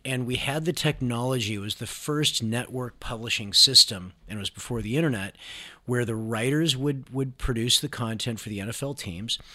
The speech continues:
And we had thirty different versions on a single platform printed at the same time.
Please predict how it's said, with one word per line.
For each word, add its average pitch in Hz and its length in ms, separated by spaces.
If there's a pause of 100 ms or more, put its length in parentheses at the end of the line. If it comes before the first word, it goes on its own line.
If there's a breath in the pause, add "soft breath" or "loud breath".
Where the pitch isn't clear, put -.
(440 loud breath)
And 127 320 (400)
we 180 120
had 139 80
thirty 135 260
different 131 300
versions 113 400
on 113 100
a 107 40
single 117 260
platform 107 440
printed 120 220
at 104 60
the 139 60
same 113 260
time. 107 380